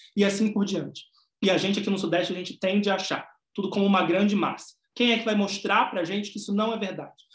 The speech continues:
Quem é que vai mostrar pra gente, é, que o Brasil é plural e diverso?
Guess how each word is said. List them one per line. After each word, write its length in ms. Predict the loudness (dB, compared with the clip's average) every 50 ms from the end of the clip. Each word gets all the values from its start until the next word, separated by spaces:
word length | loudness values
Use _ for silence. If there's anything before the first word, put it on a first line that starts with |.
| -20 _ -2
Quem 140 | 0 0
é 60 | 2 2
que 60 | 2
vai 100 | 2 4
mostrar 480 | 4 2 2 -2 -2 0 2 2 2
pra 160 | 0 0 0 0
gente, 480 | 0 0 0 0 0 -2 -4 -10 -16 -18 _ _ _ _ _ _ _ -4
é, 640 | -2 0 0 0 0 0 0 -2 -2 -4 -6 -8 -12 -6
que 80 | -4 -2
o 60 | 0
Brasil 420 | 0 2 2 2 2 4 4 4
é 100 | 2 2
plural 480 | 2 2 2 4 4 2 2 0 -4 -10 _ _ _ _ -12
e 60 | -10
diverso? 680 | -6 -6 -4 -2 0 2 2 0 -2 -6 -12 -14 -16